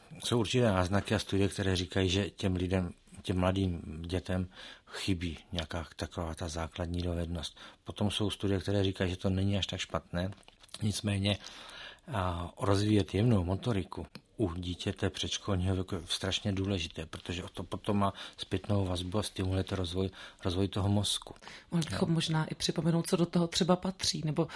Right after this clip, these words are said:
Speaker 2: jak vy jste rozvíjel svou jemnou motoriku jako kluk, no.
Speaker 1: No, tenkrát to bylo jiné, že to bylo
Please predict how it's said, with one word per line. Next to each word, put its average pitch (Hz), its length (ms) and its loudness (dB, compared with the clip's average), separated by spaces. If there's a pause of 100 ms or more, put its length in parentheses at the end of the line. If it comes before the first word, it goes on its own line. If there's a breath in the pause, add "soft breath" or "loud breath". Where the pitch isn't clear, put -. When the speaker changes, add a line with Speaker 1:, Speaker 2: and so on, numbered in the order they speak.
(120)
Speaker 2:
jak 185 160 8
vy 170 140 6
jste - 180 8
rozvíjel 185 420 8
svou 175 340 8
jemnou 151 300 4
motoriku 147 520 0
jako - 200 -4
kluk, 143 440 2
no. 143 140 0 (140)
Speaker 1:
No, 156 60 -6 (160)
tenkrát 98 340 2
to 107 100 2
bylo 104 140 4
jiné, 90 360 4
že 80 100 -4
to - 100 -8
bylo 71 140 -6